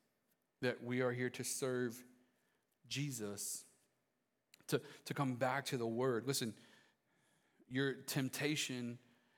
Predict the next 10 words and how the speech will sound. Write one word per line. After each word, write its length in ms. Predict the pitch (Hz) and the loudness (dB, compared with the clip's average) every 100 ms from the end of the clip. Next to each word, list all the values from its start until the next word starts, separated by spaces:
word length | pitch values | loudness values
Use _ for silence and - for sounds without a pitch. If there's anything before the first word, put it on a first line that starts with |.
| - | -4
is 140 | 127 | -2
always 420 | - 127 131 123 131 | 2 4 4 2 2
overridden 800 | 131 123 120 139 127 113 113 113 - | 2 2 4 4 4 -2 -4 -8 0
by 160 | 110 | 0
being 380 | 110 123 117 107 | 2 0 0 0
in 100 | 104 | -2
the 60 | 95 | -2
Word. 320 | 92 - - - _ _ _ _ _ _ _ _ _ _ _ _ _ _ _ | -2 -4 -8 -14 _ _ _ _ _ _ _ _ _ _ _ _ _ _ _
Your 140 | 127 131 | 0 0
temptation 760 | 143 123 127 117 110 110 107 | 0 0 -2 -2 -4 -6 -10